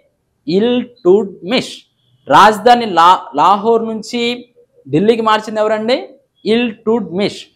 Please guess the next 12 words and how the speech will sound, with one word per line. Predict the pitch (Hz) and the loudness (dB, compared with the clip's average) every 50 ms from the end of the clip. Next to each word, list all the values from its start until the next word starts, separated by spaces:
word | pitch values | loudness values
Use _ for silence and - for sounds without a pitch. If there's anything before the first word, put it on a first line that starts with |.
| _ _ _ - | _ _ _ -10
ఇక్తా | - - - _ 247 233 | -10 -10 -2 _ 4 4
వ్యవస్థ | 233 226 226 226 233 | 6 4 4 2 -2
తీసుకొచ్చింది | 214 220 214 - 233 226 233 220 220 220 | -6 -6 -4 -2 -2 -2 -2 -2 -2 0
ఎవరండి? | 220 226 226 226 226 247 294 359 - - _ _ _ _ | 0 2 0 0 0 -2 -4 -4 -8 -18 _ _ _ _
ఇల్టుట్మిష్. | 190 220 233 254 240 240 - 220 226 233 214 190 185 220 220 170 - - - _ _ _ _ _ 135 | -4 -2 -2 -2 -4 -4 -4 -2 -2 -2 -2 -2 -4 -2 -4 -4 -6 -10 -20 _ _ _ _ _ -4
వెండి | 170 196 226 | 0 0 2
టంకా, | 233 240 233 233 220 240 247 240 | 2 0 0 0 0 0 2 2
రాగి | 202 190 208 220 226 | 2 2 0 0 -4
జిడ్డాల్, | 208 208 202 202 240 233 214 - - - - - _ _ _ - | -6 -6 0 4 4 6 6 4 2 -4 -16 -20 _ _ _ -4
ఇల్టుట్మిష్. | 202 233 247 233 - - 233 240 220 190 220 233 233 - - - _ _ _ _ _ - 220 | -2 -2 -2 -4 -4 -4 -4 -4 -2 -2 -4 -4 -4 -4 -8 -14 _ _ _ _ _ 2 4
చిహల్గని | 254 254 247 247 247 247 233 | 4 4 4 0 -2 0 0
వ్యవస్థ, | 226 214 220 214 - - 240 233 214 151 | 2 0 0 0 0 2 4 4 6 4